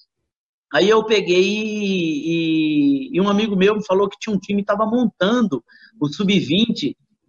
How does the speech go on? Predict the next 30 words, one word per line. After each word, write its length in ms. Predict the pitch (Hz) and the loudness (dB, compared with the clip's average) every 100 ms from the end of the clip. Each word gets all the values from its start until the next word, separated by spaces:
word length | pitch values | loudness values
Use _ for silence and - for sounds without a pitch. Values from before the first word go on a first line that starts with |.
| - | -2
pra 160 | 165 | 0
jogar 600 | 165 202 185 165 180 190 | 2 2 2 2 4 4
o, 800 | 196 202 202 196 190 180 170 175 | 6 6 6 6 6 6 2 0
o 20 | |
Campeonato 500 | 170 180 180 185 180 | -2 -2 -2 -2 -2
Paulista, 480 | - 220 208 196 - - _ | 0 0 0 -2 -6 -20 _
que 120 | 117 | -6
era 100 | 143 | -4
um 80 | 165 | -4
time 260 | - 165 | -4 -6
da 380 | 175 214 208 165 | -4 -2 -2 0
antiga 720 | 147 139 - 170 220 208 180 | 2 0 -4 -2 0 2 0
segunda 720 | 143 - 185 - 190 208 185 | -2 -4 -6 -4 -2 0 0
divisão, 580 | 156 - 147 - 127 127 _ _ _ _ _ _ _ _ | -2 -4 -6 -4 -6 -6 _ _ _ _ _ _ _ _
que 100 | 127 | 0
hoje 320 | 127 151 147 | 4 4 2
seria 680 | 165 170 165 170 156 139 131 | -2 0 2 2 2 2 0
a 80 | 120 | 0
Série 260 | - 147 | -2 -2
B, 280 | 170 120 147 | 0 2 2
né, 140 | 135 127 | 2 -2
que 100 | 135 | -4
era 260 | 120 98 | -4 -2
a 60 | 104 | -2
última, 540 | 127 143 151 131 113 | -2 -2 -2 -2 -2
a 300 | - _ - | -8 _ -16
última 260 | 123 - 123 | -14 -8 -8
divisão 400 | 117 127 117 117 | -6 -6 -4 -4
do 60 | |
campeonato. 420 | - 120 123 110 | -6 -8 -8 -10